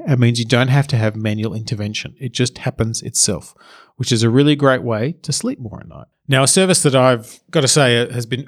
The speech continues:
super popular with the customers I speak to is Amazon SageMaker. And it's really useful because it makes the training of M L models and the deployment of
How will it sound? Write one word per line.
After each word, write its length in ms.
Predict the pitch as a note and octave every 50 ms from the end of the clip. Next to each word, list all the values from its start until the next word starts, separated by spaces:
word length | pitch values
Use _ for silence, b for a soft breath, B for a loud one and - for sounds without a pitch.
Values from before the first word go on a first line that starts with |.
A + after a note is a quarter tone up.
| _ _
super 540 | - - - - - - - A3 A3 F3+ F#3+
popular 400 | - - C#3 C3+ - C#3 B2+ A#2
with 140 | A2+ A#2 A2
the 60 | A2+
customers 440 | - - C3 B2 - - B2+ A2+ A2
I 140 | A2+ G#2+ G2+
speak 340 | - - - B2+ B2+ B2+ -
to 280 | - - B2 A2+ A2+ A2+ B B B B B B B B
is 240 | C3 A#2 A2+ A2 -
Amazon 380 | - C#3+ B2+ B2 G#2+ A2+ A2
SageMaker. 720 | G#2+ - - A#2+ A2+ A#2 A2+ A#2+ A#2 A#2 A#2+ - F#3 B3+ - _ _ _ -
And 380 | F#3+ C3+ B2 B2 B2 B2 B2 C3
it's 240 | - D3 - -
really 200 | D3 F#3+ A3+ B3+
useful 320 | A3 F#3 F3 - - D#3+ D3
because 280 | - D#3 C3+ - C3+
it 180 | B2 C3 - -
makes 580 | - C#3 B2+ C3+ D3 D#3+ D#3+ - - - - -
the 320 | C3 C3 B2+ B2 A#2+ C3+ C#3 -
training 800 | - - - - - D#3 D#3+ E3+ E3+ E3+ E3+ E3 D#3+ D#3 D#3 - - D3
of 400 | C#3 C3 C3 B2+ B2+ A#2+ B2+ - -
M 160 | - C#3+ C3
L 160 | B2+ B2 A#2+ A#2+
models 520 | A#2 A#2 A#2+ A#2 A#2 A#2 A#2 A2+ A2 - - - -
and 160 | C#3+ B2 A#2
the 80 | A2 A2+
deployment 720 | - - - - - - - F3+ A3+ B3+ A3+ D#3+ B2 -
of 140 | - B2+ B2